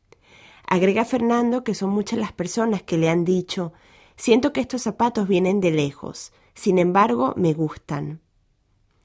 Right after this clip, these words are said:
La Academia de Artes, Arquitectura y Diseño en Praga le permitió al quiteño conocer de cerca el mercado y el gusto checo. Por ello, ese elemento barroco que tanto define a la estética latinoamericana en su manera de vestirse y decorarse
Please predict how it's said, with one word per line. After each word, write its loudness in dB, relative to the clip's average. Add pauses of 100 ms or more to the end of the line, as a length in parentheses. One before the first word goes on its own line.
(600)
La 2
Academia 4
de 2
Artes, 2
Arquitectura -2
y 2
Diseño 0
en 0
Praga 2
le 0
permitió -2
al 0
quiteño 0
conocer -2
de 0
cerca -2
el 2
mercado 0
y 2
el 4
gusto -2
checo. -8 (640)
Por 4
ello, 4
ese 0
elemento 2
barroco 0
que -8
tanto -2
define 2
a 0
la -4
estética -6
latinoamericana -2
en -2
su -12
manera -2
de 0
vestirse -4
y -2
decorarse -2